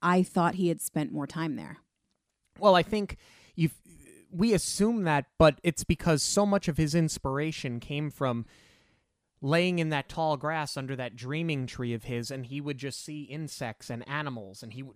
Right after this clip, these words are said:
Speaker 2: he would sketch them, and they said, and then he would go to his sister at the end of the day,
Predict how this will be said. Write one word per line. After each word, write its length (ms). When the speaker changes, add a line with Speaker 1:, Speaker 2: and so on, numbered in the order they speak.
Speaker 2:
he 140
would 180
sketch 380
them, 160
and 80
they 80
said, 240
and 160
then 100
he 140
would 100
go 140
to 80
his 100
sister 340
at 120
the 120
end 200
of 140
the 40
day, 380